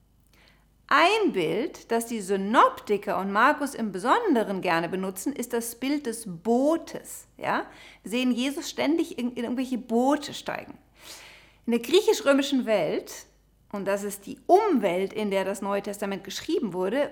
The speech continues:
war das Boot oder das Schiff tatsächlich eine geläufige Metapher für Institutionen, zum Beispiel für den Staat. Ja? Es war nicht nur in der Antike so, das findet ihr sogar heute noch. Wenn ihr zum Beispiel zufällig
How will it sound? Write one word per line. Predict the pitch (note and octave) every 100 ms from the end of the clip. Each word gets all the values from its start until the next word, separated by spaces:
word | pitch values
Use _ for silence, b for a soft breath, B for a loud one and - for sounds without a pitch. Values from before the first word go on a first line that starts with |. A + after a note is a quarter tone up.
| G3+
war | C4+ G4+
das | F4 D4+ -
Boot | - G3+ B3+ A4 -
oder | A#3+ A3
das | G3 -
Schiff | - C4+ A4 - - - b b b b -
tatsächlich | G#3 - F#4+ G4 C#4+ A#3
eine | A3
geläufige | G#3 G3 F#3+ F#3 C4+ F#4 - D#4+ C#4+
Metapher | A#3 G#3 - G#3+ B3 C4
für | C4
Institutionen, | A3 A#3 A#3 A#3 A#3+ A#3+ - B3 B3 G3+ - - _
zum | -
Beispiel | F#3+ G3+ G#3+
für | G#3
den | G3
Staat. | F3+ - E3+ - -
Ja? | - F3 C#4 B B
Es | - -
war | G#3
nicht | A3+
nur | A#3
in | F#3
der | -
Antike | - D4 D#4+
so, | G3 A3
das | G3+
findet | - A#3
ihr | A#3 G3
sogar | G3+ F3 -
heute | G#3 A#3 C4+ E3
noch. | E3 -
Wenn | G3
ihr | F#3+ F3 B B _
zum | F#3
Beispiel | G#3+ - F#3+
zufällig | - A#3+ A3+ F#3+ G3